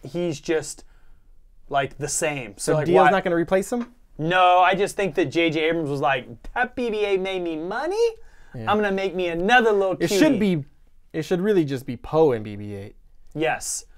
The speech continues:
Speaker 1: But I think, uh, they needed to put something with the Rey figure.
Speaker 2: Yeah.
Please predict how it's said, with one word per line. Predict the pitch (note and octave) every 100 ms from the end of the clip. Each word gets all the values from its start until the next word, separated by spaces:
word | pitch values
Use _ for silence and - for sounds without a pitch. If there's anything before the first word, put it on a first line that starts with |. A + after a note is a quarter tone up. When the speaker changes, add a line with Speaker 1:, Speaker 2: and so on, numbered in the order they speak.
| - - -
Speaker 1:
But | F3
I | G3
think, | F#3 G#3+ F3+ -
uh, | F3 E3 D#3
they | F3 E3+
needed | E3+ F3 E3
to | D3
put | D3+ E3+ D3+
something | - D#3 C#3+ D#3+ D3
with | C#3
the | C#3
Rey | B2 C3 C3
figure. | C3 C3 B2+ C#3 D3 D3 -
Speaker 2:
Yeah. | C3 G#2+